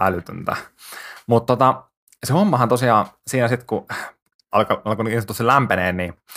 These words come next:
niin, niin sitten pyydettiin toi anestesialääkäri sinne sisään. Ja hän oli semmonen erittäin rutinoituneen näköinen ja se tuli siihen huoneeseen,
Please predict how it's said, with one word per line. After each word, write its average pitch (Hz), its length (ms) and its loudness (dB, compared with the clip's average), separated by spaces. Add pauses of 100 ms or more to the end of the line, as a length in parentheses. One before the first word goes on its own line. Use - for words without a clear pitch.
(320)
niin, 92 240 -2
niin 95 300 0 (460)
sitten - 260 -8
pyydettiin 98 480 2
toi 95 240 2 (460)
anestesialääkäri 98 840 0
sinne - 140 -14
sisään. 117 400 0 (600)
Ja 92 240 0 (220)
hän 123 140 2
oli 113 160 4
semmonen 95 520 2 (880)
erittäin 98 680 2
rutinoituneen 95 800 0
näköinen 90 460 -4
ja - 80 -8 (260)
se 87 220 -6 (260)
tuli 107 160 4
siihen 95 140 0
huoneeseen, 95 420 0